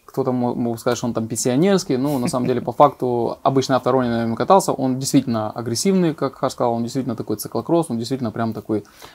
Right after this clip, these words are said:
заряжает и, и, и нагнетает. В общем, я перед собой вижу, на самом деле, счастливого владельца. На самом деле, довольного и радостного владельца велосипеда.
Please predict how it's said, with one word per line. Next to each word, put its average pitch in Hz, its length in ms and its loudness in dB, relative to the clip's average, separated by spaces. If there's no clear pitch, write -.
заряжает 123 760 2
и, 120 280 0
и, 120 540 -4
и 135 80 -4
нагнетает. 123 600 0
В - 60 -4
общем, 143 200 2
я 170 240 8
перед 170 200 6
собой 160 240 6
вижу, 151 180 2
на 135 80 -2
самом 139 160 0
деле, 131 140 4
счастливого 131 480 4
владельца. 107 560 2
На 165 80 -6
самом 120 180 0
деле, 113 140 2
довольного 139 640 10
и 135 40 6
радостного 147 400 6
владельца 139 360 2
велосипеда. 120 580 0